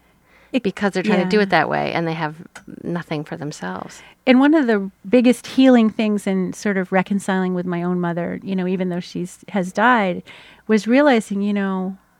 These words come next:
Speaker 1: my mother read novels, worked full time, you know, ignored us <laughs> for the most part, and I'm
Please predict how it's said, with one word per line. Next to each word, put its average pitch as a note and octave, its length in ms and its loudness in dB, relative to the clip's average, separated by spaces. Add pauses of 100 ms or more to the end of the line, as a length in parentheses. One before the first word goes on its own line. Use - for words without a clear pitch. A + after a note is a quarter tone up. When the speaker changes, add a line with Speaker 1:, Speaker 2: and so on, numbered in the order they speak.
(220)
Speaker 1:
my G#3+ 300 2
mother F#3 560 0 (1000)
read G3+ 340 4
novels, F#3 600 -2 (380)
worked F#3+ 320 -2
full A#3+ 180 -4
time, G3 580 0 (440)
you A#3 120 2
know, G3 400 2 (1000)
ignored F3+ 340 0
us G3 340 0
<laughs> A3+ 120 -8
for C4 140 6
the B3 100 8
most A3 320 6
part, G3+ 320 -2 (380)
and G3+ 260 2 (200)
I'm B3+ 460 -2